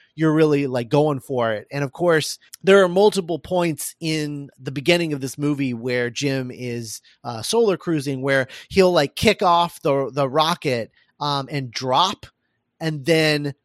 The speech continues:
kick it back on and, and sail back off again.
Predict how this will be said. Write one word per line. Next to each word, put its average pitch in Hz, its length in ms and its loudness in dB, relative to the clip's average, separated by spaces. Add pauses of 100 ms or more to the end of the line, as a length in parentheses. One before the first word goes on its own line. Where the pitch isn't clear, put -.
kick - 220 2
it 170 120 -2
back 147 260 0
on 151 300 2
and, 120 240 -4
and 123 200 -12
sail 143 300 0
back 139 280 -2
off 143 240 -4
again. 165 320 -6